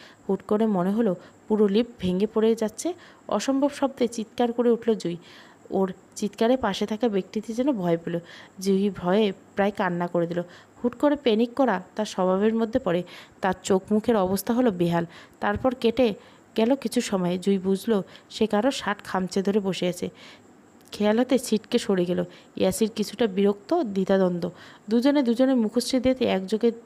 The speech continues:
বলল, "আপনি?" তারপর আর কেউ কোনো উত্তর দিল না। কারেন্ট চলে গেছে, তাই থেমে গিয়ে নিচতলায় এসে লিফটের দরজা খুলে গেছে। দুজনে নেমে পড়ল। কেউ কোনো কথা বলছে না। অন্ধকারে ফোনের ফ্ল্যাশ জ্বালিয়ে পাশাপাশি চলছে দুজন।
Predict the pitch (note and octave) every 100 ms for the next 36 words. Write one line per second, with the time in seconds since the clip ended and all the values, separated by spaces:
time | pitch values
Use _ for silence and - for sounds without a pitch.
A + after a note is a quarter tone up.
0 | - G3 G#3+ F#3+ F3 - C4 - - -
1 | - - - - - - - A3 A#3 C#4+
2 | C#4+ C#4 A#3 A#3 C#4 C4+ A3 - F#3+ F3+
3 | F3 F3+ - G3 F3+ G3 G3+ G3 G#3 A3+
4 | A#3+ - F#3 F#3 G3 F#3 F#3 C#4+ E4+ -
5 | - - G3 - G3+ G#3 A3 A#3+ A3 G3
6 | - F#3+ F3+ F3+ D4+ D4+ F#3+ F3+ F3 F#3
7 | - - - - A3+ C4+ D4 C#4+ G3+ G3
8 | F#3 F3+ F3+ G#3 G3 A3 C4+ C4+ F#3 F3
9 | F3 E3+ E3+ E3+ - - - - F3+ F#3+
10 | F#3+ A3+ A#3 F#3+ F#3 F#3+ A3+ G#3+ G3 F#3
11 | B3+ D#4 G#3 - F#3 G3+ A#3 G#3 G3+ B3+
12 | G3 F3